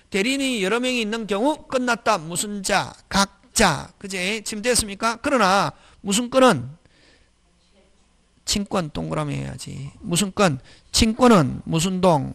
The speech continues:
공동. 행위도 공동. 효과도 무슨 동? 공동. 지금 됐습니까?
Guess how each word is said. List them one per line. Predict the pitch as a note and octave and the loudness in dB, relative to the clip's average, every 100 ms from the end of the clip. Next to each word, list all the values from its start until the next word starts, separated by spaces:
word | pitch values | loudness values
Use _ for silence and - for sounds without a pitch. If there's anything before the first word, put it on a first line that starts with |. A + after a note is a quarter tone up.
| - | 2
공동. | E3+ F3 F3+ F#3 F3 - - - | 4 4 0 4 4 2 -8 0
행위도 | A#3 B3+ C4+ A#3+ | 0 2 2 0
공동. | F3 E3+ F3 F3+ E3+ C#3+ - G#3+ | 0 -4 -2 -2 -2 -4 -10 4
효과도 | C4 - G3 F#3 F3 | 4 4 2 2 0
무슨 | D3 - E3+ E3 | -2 -4 -2 0
동? | C#3 B2 - | 0 -4 2
공동. | C#3+ D3+ D#3 C#3+ C3+ B2 _ _ _ _ _ _ _ _ _ _ _ _ _ _ _ _ _ _ _ - | 2 4 2 0 -2 -12 _ _ _ _ _ _ _ _ _ _ _ _ _ _ _ _ _ _ _ -14
지금 | D#3+ | -4
됐습니까? | E3 G3 F3 D#3+ - G#3 | 0 0 0 -6 -4 -4